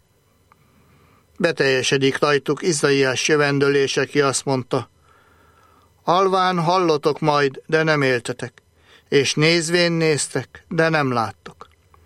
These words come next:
Mert elhízott szíve e népnek, a fülükkel nehezen hallanak, a szemüket pedig behunyták, nehogy lássanak a szemükkel,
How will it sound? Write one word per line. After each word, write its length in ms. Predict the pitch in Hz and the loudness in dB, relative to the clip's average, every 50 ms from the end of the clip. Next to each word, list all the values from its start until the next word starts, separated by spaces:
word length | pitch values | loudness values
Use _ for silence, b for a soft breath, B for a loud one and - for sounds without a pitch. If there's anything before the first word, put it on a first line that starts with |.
| b b b b b b b b _ - | b b b b b b b b _ -2
Mert 300 | - 180 180 180 175 - | 0 2 2 2 0 0
elhízott 600 | 185 165 151 139 139 143 139 131 131 139 135 - | 0 0 0 0 0 0 0 2 0 0 -2 0
szíve 340 | - - 165 151 147 147 143 | -2 0 0 2 2 2 2
e 180 | 143 139 139 | 2 0 0
népnek, 560 | 139 143 143 139 139 - - 147 139 - _ b b b b b b b b | 0 2 2 2 0 0 -2 -4 -4 -4 _ b b b b b b b b
a 100 | b - | b -6
fülükkel 680 | 135 - 185 180 185 185 180 156 - - 190 175 175 175 | -2 0 0 2 2 2 0 -2 -2 0 0 0 2 2
nehezen 500 | 170 165 147 139 139 131 131 143 143 135 | 0 0 0 0 0 0 0 0 0 2
hallanak, 600 | 127 139 143 143 139 139 139 135 135 - b b b b b b b b b | 2 2 2 2 2 2 0 -4 -6 -10 b b b b b b b b b
a 100 | b 180 | b 0
szemüket 520 | - - 233 220 208 202 196 - 214 202 185 | 2 2 2 2 2 2 0 2 0 -2 0
pedig 400 | - 214 208 196 180 180 190 180 | 0 -2 0 0 0 0 -2 -2
behunyták, 920 | 170 143 120 107 123 131 131 131 117 - - 135 127 120 113 _ - - b b b b b b b b | -2 -4 -4 -2 -2 -2 -2 -2 -2 0 0 2 2 0 -2 _ -16 -20 b b b b b b b b
nehogy 320 | b 202 202 202 202 196 185 | b 0 2 2 2 2 0
lássanak 580 | 185 160 135 117 - - - 143 139 135 135 | 0 -2 -2 -2 -4 -4 -2 0 0 0 0
a 60 | - 131 | 0 -2
szemükkel, 760 | - - 160 143 143 143 135 131 _ - 147 139 135 131 | 0 2 0 2 2 0 0 -2 _ -2 0 0 0 0